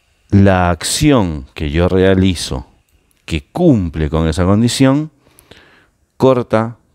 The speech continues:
con la acción que yo establecí para el objeto. Vamos de nuevo. Presiono la bandera, el gato se mueve. Presiono la barra, se queda quieto.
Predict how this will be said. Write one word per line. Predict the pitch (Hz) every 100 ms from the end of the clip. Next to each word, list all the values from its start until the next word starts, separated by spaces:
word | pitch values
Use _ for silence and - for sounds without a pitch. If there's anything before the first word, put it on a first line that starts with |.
| _ _ _
con | 107 107 110 120 -
la | 82 78
acción | 73 - - 87 87
que | 85
yo | 76
establecí | 80 - 80 71 -
para | 78 76
el | 65
objeto. | - - - - _ _ _ _ _ _ - _ -
Vamos | 64 71
de | 98
nuevo. | 107 92 69 67 _ _ _ _ _ _
Presiono | - 78 - 78 82
la | 95
bandera, | 110 123 131 131
el | 82
gato | 82 -
se | - 101
mueve. | 101 95 80 71
Presiono | - 82 92 104
la | 107
barra, | 107 110 113 123 117
se | -
queda | - 78
quieto. | 71 69 -